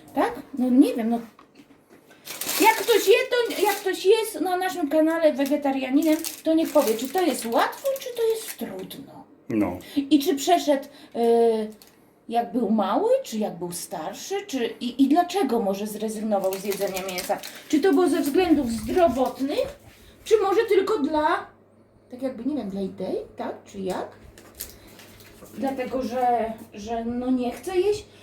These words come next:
Speaker 1: I teraz patrzcie, sto pięćdziesiąt stopni. Tak. Wstawię. O.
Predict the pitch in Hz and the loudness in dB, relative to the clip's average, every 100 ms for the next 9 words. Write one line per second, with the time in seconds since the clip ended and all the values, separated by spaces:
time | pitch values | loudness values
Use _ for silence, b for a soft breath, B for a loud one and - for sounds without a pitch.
0 | B - 359 381 330 - - - 226 - | B -4 -2 0 0 -2 -12 -12 -12 -6
1 | 427 427 415 349 302 302 277 254 220 214 | -4 -2 2 2 2 0 0 -4 -6 -6
2 | 220 311 - - - - - - - - | -4 -4 -6 -20 -20 -20 -20 -18 -16 -16
3 | - - - - - - - 220 240 285 | -20 -20 -20 -20 -20 -20 -12 -8 -6 -8
4 | - - - - - - - - - - | -12 -20 -20 -20 -20 -20 -20 -16 -6 -6
5 | - - - - - - - - - 254 | -6 -6 -4 -4 -10 -16 -14 -10 -4 -2
6 | 214 220 240 302 415 - - - - 220 | -2 -4 -2 -2 -4 -12 -18 -14 -12 -8
7 | 240 311 | -4 -4